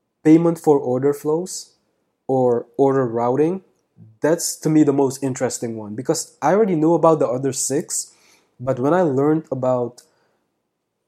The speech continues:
companies selling your orders in order to get paid from it, I wanted to learn more about it. I wanted to know, okay, who are they selling my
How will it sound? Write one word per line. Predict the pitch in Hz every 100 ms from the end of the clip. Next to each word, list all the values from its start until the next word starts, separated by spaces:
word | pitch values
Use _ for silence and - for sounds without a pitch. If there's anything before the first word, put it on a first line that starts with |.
| _ -
companies | 151 139 151 143 135
selling | - 139 131 127
your | 127 120 -
orders | 120 123 135 131 -
in | 123
order | 120 120
to | -
get | 113 110 -
paid | 120 117
from | 135 135
it, | 165 170 - _ _
I | 147
wanted | 147 151 -
to | 147
learn | 131 131 117
more | 120 117
about | 110 104
it. | 101 -
I | 131
wanted | 135 135
to | 127
know, | 123 117 117 _ _ -
okay, | 123 147 120
who | 113 135 170
are | - 151
they | 143 139
selling | - - 135 127 127 123
my | 120